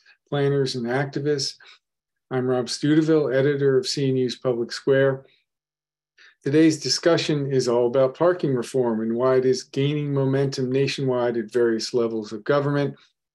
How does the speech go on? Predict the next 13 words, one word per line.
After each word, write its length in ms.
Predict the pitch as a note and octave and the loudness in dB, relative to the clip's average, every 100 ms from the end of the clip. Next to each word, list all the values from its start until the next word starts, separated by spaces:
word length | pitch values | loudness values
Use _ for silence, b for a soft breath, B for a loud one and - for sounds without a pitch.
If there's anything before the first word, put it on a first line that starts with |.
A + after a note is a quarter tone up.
| _ _ - | _ _ -10
Uh, 180 | C3 A#2 | -6 -6
first, 400 | - D3+ C#3+ - | 0 0 0 2
there's 280 | C3+ B2 - | 4 4 2
gonna 200 | C3 A#2+ | -4 -2
be 160 | A#2+ | -6
presentations, 920 | G#2+ C3 A#2 A#2 F3+ G3 - F3+ E3+ | -2 0 0 0 2 2 2 0 0
followed 400 | - D3 C3+ B2 A#2+ | -2 0 2 2 0
by 160 | A#2+ | -2
a 40 | A2 | -4
discussion 600 | A2 - D3 C3+ D3 B2+ | -6 -2 0 0 -2 -4
among 240 | B2 A#2+ | -4 -6
the 60 | G#2+ | -6
panelists, 640 | C#3 D3 C#3 C3+ A#2 | -4 -2 -2 -2 -6